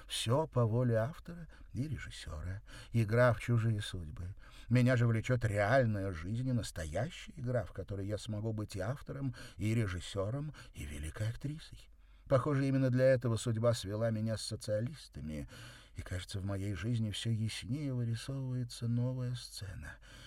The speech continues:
Игра, несравнимая с театральной по красоте и грандиозности замысла, сложности интриги, по щекочущему нервы упоительному ощущению опасности.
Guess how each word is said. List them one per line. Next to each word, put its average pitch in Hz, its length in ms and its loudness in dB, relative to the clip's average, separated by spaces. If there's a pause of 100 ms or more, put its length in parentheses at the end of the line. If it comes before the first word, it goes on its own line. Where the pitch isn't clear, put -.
Игра, 92 560 0 (280)
несравнимая 120 1120 4
с 123 100 -4
театральной 135 720 0
по 117 120 0
красоте 113 460 -4
и 139 100 -2
грандиозности 110 720 -2
замысла, 175 680 -8 (360)
сложности 82 500 -6
интриги, 82 580 -8 (300)
по 120 100 6
щекочущему 117 640 0
нервы 110 420 0 (180)
упоительному 117 840 2
ощущению 120 640 0
опасности. 120 840 -6